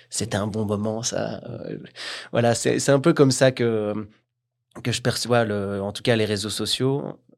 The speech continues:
Et, euh, donc, j-, j'échange assez peu. Je réponds quand même, euh, euh, aux gens, <laughs> parce que je suis pas non plus antipathique.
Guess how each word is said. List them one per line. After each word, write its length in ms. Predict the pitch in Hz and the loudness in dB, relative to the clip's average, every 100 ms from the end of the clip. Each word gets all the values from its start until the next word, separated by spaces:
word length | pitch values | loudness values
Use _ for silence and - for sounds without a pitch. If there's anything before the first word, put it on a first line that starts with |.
| _ | _
Et, 240 | 113 104 | -4 -2
euh, 260 | 101 98 95 - - 57 - | -2 -2 -4 -6 -8 -8 -4
donc, 220 | 131 131 | 0 0
j-, 140 | 123 - | -2 -6
j'échange 640 | 127 131 131 151 151 139 - - - - - - _ _ | 0 2 4 2 2 0 -4 -16 -18 -20 -20 -20 _ _
assez 340 | 160 151 151 | -2 0 0
peu. 460 | 139 - 143 165 190 - _ _ - | -2 0 0 0 -4 -14 _ _ -8
Je 160 | 120 | -2
réponds 440 | 120 123 127 143 135 | 2 2 2 2 2
quand 160 | 127 | 0
même, 300 | 123 123 127 | 0 2 2
euh, 340 | 110 110 107 107 | 0 -2 -2 -4
euh, 360 | - - - - - - | -6 -10 -10 -10 -12 -12
aux 120 | - | -12
gens, 120 | - | 0
<laughs> 400 | 127 - - - | 0 -2 -14 -14
parce 120 | - - | -10 -4
que 80 | |
je 60 | 131 | -2
suis 120 | - | -2
pas 140 | 113 127 | 0 -2
non 120 | 107 | -2
plus 160 | - | -4
antipathique. 600 | 95 - 107 - - - | -6 -6 -8 -8 -8 -10